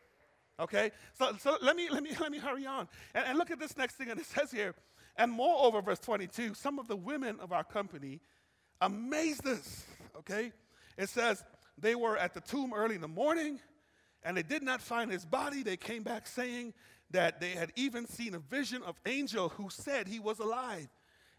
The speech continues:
I mean, you gotta hear these guys, man. Them women were tripping. That's why we don't let them do nothing. Um,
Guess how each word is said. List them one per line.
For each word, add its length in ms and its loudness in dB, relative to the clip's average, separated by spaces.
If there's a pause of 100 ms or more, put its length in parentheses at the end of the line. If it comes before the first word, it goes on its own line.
(140)
I 80 4
mean, 160 -2
you 80 0
gotta 140 2
hear 140 -2
these 140 -6
guys, 240 -6
man. 260 -4 (480)
Them 240 -2
women 520 -4 (840)
were 120 -2
tripping. 680 -4 (3250)
That's 180 0
why 120 2
we 100 -2
don't 180 0
let 160 2
them 180 0
do 180 4
nothing. 380 -4 (1500)
Um, 160 -8